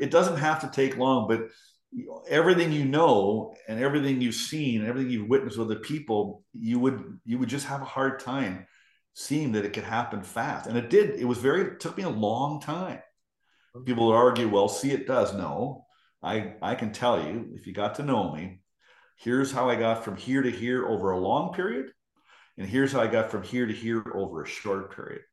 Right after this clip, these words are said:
Speaker 1: And when you see the story, you go, "That makes a lot of sense."
Speaker 2: Um, you guys, you guys need to come out and get Doug's book and follow his stuff
Speaker 1: Get the
Speaker 2: and
Speaker 1: book.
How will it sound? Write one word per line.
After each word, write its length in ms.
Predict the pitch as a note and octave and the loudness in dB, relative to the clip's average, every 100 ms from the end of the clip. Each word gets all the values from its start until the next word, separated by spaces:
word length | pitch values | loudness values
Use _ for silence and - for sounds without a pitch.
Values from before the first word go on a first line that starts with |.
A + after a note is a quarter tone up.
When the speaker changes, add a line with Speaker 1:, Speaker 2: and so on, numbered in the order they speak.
| _ _ _ - | _ _ _ -10
Speaker 1:
And 60 | F#2+ | -6
when 60 | |
you 40 | G2 | -4
see 200 | - D3 | 0 0
the 60 | |
story, 280 | G#2+ F3 E3 | 0 -2 -2
you 40 | G2 | 0
go, 320 | F2+ E2+ - _ _ | -2 -4 -12 _ _
"That 160 | - A#2 | -10 -6
makes 220 | F#2+ F2+ | -6 -8
a 20 | |
lot 160 | E2 D#2+ | -8 -8
of 60 | - | -8
sense." 420 | E3+ F3 - - _ _ _ _ _ _ F#2+ | -8 -10 -12 -20 _ _ _ _ _ _ -20
Speaker 2:
Um, 220 | F#2 F#2 _ _ _ _ _ - | -20 -20 _ _ _ _ _ -12
you 100 | A#2+ | -2
guys, 280 | C3 C3 | 0 0
you 60 | C3+ | 2
guys 200 | D3 D3 | 2 2
need 160 | D3+ D3+ | 0 -2
to 80 | D3 | -2
come 220 | E3 E3 | 0 2
out 180 | E3 D3+ | 4 4
and 120 | C#3+ | 2
get 220 | D3 C#3+ | 2 2
Doug's 300 | E3 D#3 D3 | 2 2 0
book 440 | - C#3+ C3+ C#3 C#3 | 0 4 6 4 -2
and 140 | A#2+ - | -12 -6
follow 340 | B2+ C3 C3 | 0 2 0
his 160 | C3+ C3 | -2 -6
stuff 280 | C3 B2 C3 | -4 0 0
Speaker 1:
Get 100 | C3 | 0
the 60 | |
Speaker 2:
and 80 | C3+ | 2
Speaker 1:
book. 300 | A2+ G2 - | 4 4 0